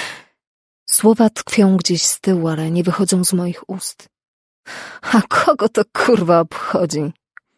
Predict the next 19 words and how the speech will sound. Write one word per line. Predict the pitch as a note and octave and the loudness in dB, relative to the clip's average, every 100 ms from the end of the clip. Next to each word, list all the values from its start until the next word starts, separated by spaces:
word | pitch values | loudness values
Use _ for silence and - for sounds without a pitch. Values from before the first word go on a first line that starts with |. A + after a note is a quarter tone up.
| _ _ _ | _ _ _
Ten | - G3 | 2 2
drugi | G3 A3+ G3+ F3+ - | 4 0 0 -4 -2
zbiega | F3+ F#3+ F#3 | 2 2 2
ze | F3 | 0
schodów | - G3 G#3 G3+ - - | 0 0 -2 -4 -10 -2
i | F#3+ | 2
wyjmuje | F#3+ F#3 F#3+ F#3 | 4 4 4 2
z | - | -2
kieszeni | F3 - F3+ | -2 -2 -2
telefon | - F3+ - F3 | -2 -4 -2 -4
komórkowy. | - F#3 - G3+ G3 F#3+ _ _ _ _ - - _ | -4 -6 -4 -6 -6 -10 _ _ _ _ -20 -20 _
„Przecież | - - D#4 | -6 -2 0
to | D4+ | 2
nie | C4+ | 2
pierwszy | - F#3+ - G#3+ | 4 4 4 2
i | G3+ | 4
nie | G3+ | 4
ostatni | G#3+ A#3 G3 E3+ | 4 2 2 0
raz. | D#3 E3+ - | 0 0 -4